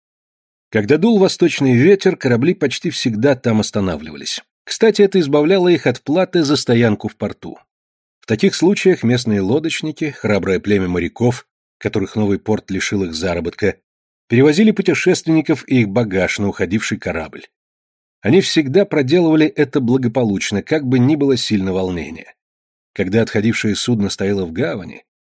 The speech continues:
пассажиры попадали на него прямо с пристани. Когда же оно стояло на рейде, взойти на него можно было с какого-нибудь места на берегу, поблизости от якорной стоянки. В любой бухте стояли лодочники.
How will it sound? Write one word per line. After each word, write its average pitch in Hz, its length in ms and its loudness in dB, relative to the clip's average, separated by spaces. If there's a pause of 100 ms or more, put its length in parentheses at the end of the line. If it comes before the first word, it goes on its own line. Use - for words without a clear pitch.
(240)
пассажиры 127 540 2
попадали 143 420 0
на 143 80 2
него 135 240 2
прямо 131 320 0
с - 80 -8
пристани. - 680 -4 (360)
Когда 101 320 -2
же 101 120 0
оно 107 160 0
стояло 98 420 -2
на 90 160 -4
рейде, 135 460 -2 (160)
взойти 104 420 -2
на 196 60 2
него 175 220 2
можно 151 280 0
было 147 260 0
с - 80 -4
какого-нибудь 127 600 -2
места 143 360 0
на 139 120 2
берегу, 117 540 -2 (220)
поблизости 131 640 0
от 127 140 0
якорной 95 460 -4
стоянки. - 640 -8 (480)
В 107 80 -6
любой 117 360 2
бухте 139 640 0
стояли 98 460 -2
лодочники. 85 800 -8